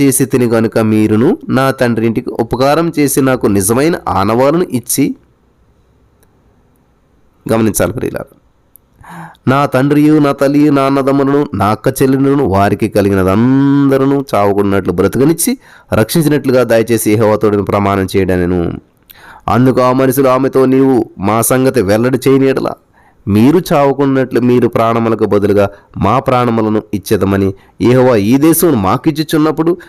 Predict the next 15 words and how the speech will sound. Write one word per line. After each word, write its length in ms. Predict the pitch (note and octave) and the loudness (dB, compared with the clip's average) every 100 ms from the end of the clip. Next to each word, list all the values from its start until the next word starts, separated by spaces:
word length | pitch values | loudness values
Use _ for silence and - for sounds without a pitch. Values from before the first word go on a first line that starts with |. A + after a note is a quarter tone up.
| - - | -10 0
నిజముగా 560 | A#2 C3+ F3 E3+ F3 | 2 2 2 2 0
మేము 300 | E3 E3 E3+ | 0 0 0
నీకు 360 | D3+ D3 D3+ - | 0 0 -2 -2
ఉపకారం 600 | A#2 - B2+ C3+ B2+ B2+ A#2 | -2 -2 0 0 0 -2 0
చేసేదమనిరి.'" 1160 | A2+ G#2+ A2 G#2 G2+ G2 F#2 G2 G2 F2+ - - _ _ _ - _ _ _ - - _ - - - | 0 0 0 0 0 2 2 2 2 0 -2 -10 _ _ _ -20 _ _ _ -20 -20 _ -20 -20 -4
ఈ 240 | - D#3+ E3 | 2 4 2
స్టోరీ 360 | - C#3+ B2+ | 2 0 2
మీకు 180 | B2 A2+ | 0 0
అందరికీ 240 | G#2+ G#2 G2+ | 0 0 0
తెలిసే. 360 | F#2+ G2 D3+ | -2 -2 -4
రాహాబు 520 | F#3 E3 C#3 C3+ G#2 G2+ | 0 0 0 0 -2 -2
గారు 260 | F2 - - - _ _ _ - - _ - - - | -2 -4 -12 -20 _ _ _ -20 -20 _ -20 -18 -4
గమనించాలి. 600 | A#2+ B2 A2 - F2+ - - _ _ _ - - C3+ | 0 0 0 -2 -4 -6 -14 _ _ _ -20 -10 -2
రాహాబు 420 | D3+ D3+ C#3 B2 | 0 2 0 0
గారు 300 | A2 G2 | -2 -2